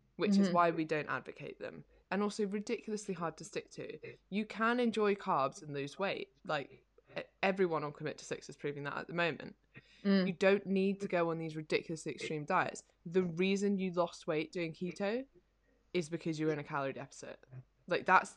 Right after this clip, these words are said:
Speaker 1: that's why you lost weight on every single one of those. The reason you put on weight on a vegan diet is because you were eating more calories than you expended. That's the bottom line. And
Speaker 2: Mm.
Speaker 1: you won't get any points for making this harder than it needs to be. So sticking to a ketogenic diet,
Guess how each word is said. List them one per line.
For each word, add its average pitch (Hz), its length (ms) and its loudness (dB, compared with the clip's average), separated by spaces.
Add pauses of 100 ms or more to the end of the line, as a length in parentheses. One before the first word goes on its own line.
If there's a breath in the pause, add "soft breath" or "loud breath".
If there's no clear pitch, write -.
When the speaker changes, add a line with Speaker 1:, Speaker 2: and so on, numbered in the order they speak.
Speaker 1:
that's 202 360 6
why 196 160 4
you 196 180 0
lost 180 280 0
weight 160 140 2
on 160 120 -2
every 175 220 0
single 165 220 -2
one 147 140 -2
of 135 60 -6
those. - 220 -10
The 160 100 -6
reason 165 240 0
you 160 100 -4
put - 240 -6
on 196 200 2
weight 208 240 2
on 175 140 -4
a 165 40 -6
vegan 180 320 -6
diet 208 360 4 (460)
is 175 120 2
because 160 340 -2
you 165 100 -2
were 156 140 -2
eating 156 320 -6
more 170 180 2
calories 147 500 0
than 143 140 -4
you 131 80 -4
expended. - 580 -10 (440)
That's - 300 8
the 190 100 -4
bottom 156 320 -2
line. 151 360 -6 (420)
And 196 180 4
Speaker 2:
Mm. - 40 6
Speaker 1:
you 185 60 -2
won't 208 320 2
get 226 200 0
any 220 220 -2
points 202 420 -6
for 170 120 -8
making 165 400 -6
this 160 160 -4
harder 160 400 -2
than 151 160 -6
it - 100 -12
needs 143 280 -12
to 147 80 -12
be. 143 220 -4
So - 160 -6
sticking 180 340 -6
to 185 120 -6
a 170 40 -4
ketogenic 156 580 -6
diet, 135 280 -2